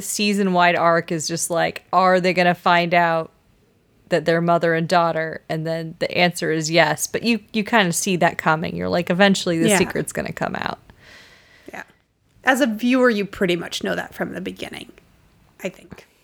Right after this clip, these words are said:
Speaker 2: Or
Speaker 1: Yeah.
Speaker 2: at least you infer it, and then it becomes obvious, and then it becomes revealed. Yeah.
Speaker 1: Yeah. No, yeah, you kn-, you know that pretty early. Um, <laughs>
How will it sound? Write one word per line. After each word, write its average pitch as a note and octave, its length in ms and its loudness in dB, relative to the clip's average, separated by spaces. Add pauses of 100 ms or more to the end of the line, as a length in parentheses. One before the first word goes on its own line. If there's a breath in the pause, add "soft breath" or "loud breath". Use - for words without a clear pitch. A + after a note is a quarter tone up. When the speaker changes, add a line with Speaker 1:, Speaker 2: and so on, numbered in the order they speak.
(600)
Speaker 2:
Or A3+ 80 2
Speaker 1:
Yeah. A#3 60 2
Speaker 2:
at - 60 -2
least B3+ 200 0
you A#3 120 2
infer A3 480 2
it, A#3+ 180 2
and F#3+ 220 2
then F#3 120 4
it F#3 120 -4
becomes F3+ 680 -4
obvious, F#3 580 0
and F3 200 2
then F3 160 4
it E3+ 80 -8
becomes F3+ 360 -2
revealed. - 540 -8 (600)
Yeah. E3+ 140 -4
Speaker 1:
Yeah. E3+ 380 2 (320)
No, F3 180 6
yeah, D3 200 2
you F3+ 220 4
kn-, F#3+ 140 2
you F#3 120 2
know D#3 160 2
that C#3+ 180 -2
pretty D3+ 300 -6
early. - 440 -6 (840 soft breath)
Um, D#3+ 560 2
<laughs> D#4+ 80 4